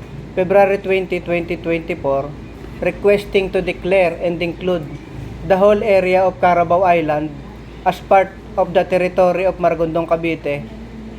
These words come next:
and to endorse the same to the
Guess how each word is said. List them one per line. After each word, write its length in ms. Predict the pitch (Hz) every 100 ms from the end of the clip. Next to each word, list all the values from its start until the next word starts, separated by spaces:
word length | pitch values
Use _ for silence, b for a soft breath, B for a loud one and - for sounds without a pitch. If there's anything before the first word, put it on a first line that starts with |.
| - 190
and 160 | 190
to 80 | 208
endorse 480 | 202 190 196 202 175
the 80 | 170
same 400 | 190 185 165 135 - - - - -
to 80 | 180
the 400 | 175 180 180 170